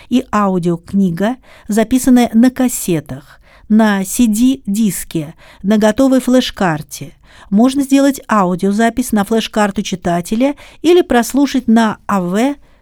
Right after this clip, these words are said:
тридцать семь пятнадцать, категория шестнадцать плюс. Алтаев Леонардо да Винчи. Алтаева — литературный псевдоним Маргариты Владимировны Ямщиковой.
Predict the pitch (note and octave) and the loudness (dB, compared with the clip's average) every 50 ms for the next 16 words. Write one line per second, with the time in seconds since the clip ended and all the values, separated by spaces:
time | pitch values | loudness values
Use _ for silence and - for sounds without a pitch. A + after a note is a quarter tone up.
0 | _ - - B3 A#3+ A3+ - G#3 F#3+ - - A#3 A#3+ B3 - G#3+ - - E3+ D#3 | _ -6 -2 0 0 0 0 -2 -6 -4 -2 -4 -4 -4 -6 -10 -6 -4 -4 -4
1 | D#3 D3+ - - D#3 - - - - _ _ _ _ _ _ - A3 - C4 - | -4 -6 -10 -14 -20 -20 -20 -20 -20 _ _ _ _ _ _ -8 -6 -6 -4 -2
2 | D4 D#4+ - C4 - - - F3 - - F#3 F#3 - G3+ F#3+ - - - D#3 C#3+ | -2 -2 0 -2 -4 -6 -8 -10 -6 -4 -4 -4 -4 -8 -14 -12 -12 -12 -12 -12
3 | C#3 - - - _ _ _ _ _ _ _ _ _ _ _ _ _ _ _ _ | -14 -18 -20 -20 _ _ _ _ _ _ _ _ _ _ _ _ _ _ _ _
4 | _ _ _ _ _ _ _ _ _ _ _ _ - A3+ A#3+ C4+ C4+ _ - D4 | _ _ _ _ _ _ _ _ _ _ _ _ -4 -4 -4 -4 -4 _ -2 0
5 | B3 G3 E3 D#3 C#3+ - - _ _ - _ _ - - G3 G3 F#3+ F3+ E3+ E3 | 0 0 -2 -4 -8 -12 -18 _ _ -20 _ _ -8 -4 -2 -2 0 -2 -2 -2
6 | E3 E3+ F3+ G3 G3+ G3+ F#3+ F#3+ G3+ G3+ F#3+ _ - F#3 G3 F#3+ F#3 F3 F3 E3 | -2 -2 -2 -2 -2 -4 -4 -4 -6 -6 -8 _ -6 -2 0 0 0 -2 -4 -6
7 | D#3 D3 - - - - _ _ _ _ _ _ _ _ _ _ _ _ _ _ | -6 -8 -10 -14 -18 -20 _ _ _ _ _ _ _ _ _ _ _ _ _ _
8 | _ _ _ _ _ _ _ _ _ _ _ _ _ _ _ _ _ _ _ _ | _ _ _ _ _ _ _ _ _ _ _ _ _ _ _ _ _ _ _ _
9 | - G#3 A3 A#3 A3+ - - C#4 E4+ E4 D#4 C4+ G#3 F#3+ F3+ E3 D#3 D#3 E3 F#3+ | -4 -4 -4 -4 -4 0 2 2 4 4 4 2 2 0 -2 -2 -2 -4 -4 -4
10 | G3+ - - A#3 A3+ A3+ A3+ C4 C4 B3+ A#3+ A#3 A3+ G#3 - - A#3 G#3+ G3+ G#3+ | -2 0 0 0 0 2 2 2 2 4 4 2 2 0 -2 -4 -4 0 0 2
11 | G#3+ A3+ C4 D4 D4 C4 - - A3+ A3+ A#3 A#3 G3 G#3 G3+ G3 A#3 C4 D4 - | 2 4 4 4 4 2 0 2 2 4 4 4 2 0 0 0 2 2 0 2
12 | - C4+ C4 - - G#3 G3+ G#3 G#3 G3+ F3+ F#3+ A3+ B3+ B3+ A#3+ A#3+ A#3+ A3 A3 | 2 0 0 0 -2 -4 -2 0 0 -2 0 2 4 4 6 4 4 2 2 2
13 | A3+ A3+ A3 A3 - - G#3 A3 A3+ G#3 - - A#3+ A3 - - A3+ F#3+ F3 D#3+ | 2 2 2 0 -2 -4 0 0 0 0 0 -4 -8 -8 -4 -2 0 0 0 0
14 | E3 E3 D#3 D3+ | -2 -6 -6 -8